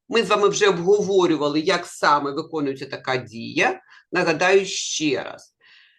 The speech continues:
Так як у нас, о, у числа одинадцять немає дробової частини, ми повинні позичити одну цілу з цього числа, і у нас залишається десять цілих.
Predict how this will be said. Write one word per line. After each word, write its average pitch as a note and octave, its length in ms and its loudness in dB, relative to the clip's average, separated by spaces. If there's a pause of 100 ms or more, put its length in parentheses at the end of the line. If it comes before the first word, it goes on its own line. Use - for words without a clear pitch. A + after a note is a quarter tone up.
(1040)
Так A#3 160 0
як A3 140 0
у G#3+ 40 2
нас, G3+ 340 0
о, F3+ 340 6
у F3+ 160 -4
числа F#3+ 340 0
одинадцять F3 760 0
немає F3+ 400 2
дробової D3+ 580 -4
частини, C#3 920 -2 (320)
ми F#3+ 140 4
повинні F#3 560 0
позичити F3 920 -4
одну D#3 400 0
цілу B2+ 640 -6
з C3 100 -12
цього E3 280 -2
числа, F#3 600 -2 (480)
і F3 80 0
у - 20 2
нас F3 200 0
залишається E3+ 680 -2
десять C#3 800 -2
цілих. C3+ 720 -4